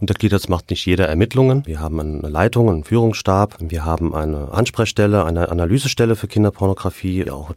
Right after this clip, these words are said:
quasi die Brücke zu anderen Bundesländern hält und, äh, auch zum B K A. Wir haben Einsatzabschnitte fürs Gefährdermanagement, für Sexualstraftäter, Personenpotenzial, also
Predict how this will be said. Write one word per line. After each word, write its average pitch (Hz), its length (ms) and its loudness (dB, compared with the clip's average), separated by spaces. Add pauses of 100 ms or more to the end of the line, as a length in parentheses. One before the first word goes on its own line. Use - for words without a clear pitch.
quasi 80 300 -2
die 80 100 -12
Brücke - 320 -6
zu - 140 -6
anderen 80 240 -2
Bundesländern 101 720 2
hält 98 340 2
und, 85 320 0
äh, 82 40 -2
auch 80 260 -4
zum 85 140 -4
B 82 100 -6
K - 140 -6
A. 101 280 0
Wir 85 160 0
haben 90 180 0
Einsatzabschnitte 85 600 -4
fürs 82 280 -6
Gefährdermanagement, 98 1040 2
für - 180 -8
Sexualstraftäter, 95 1160 0 (340)
Personenpotenzial, 90 880 0
also 82 160 -2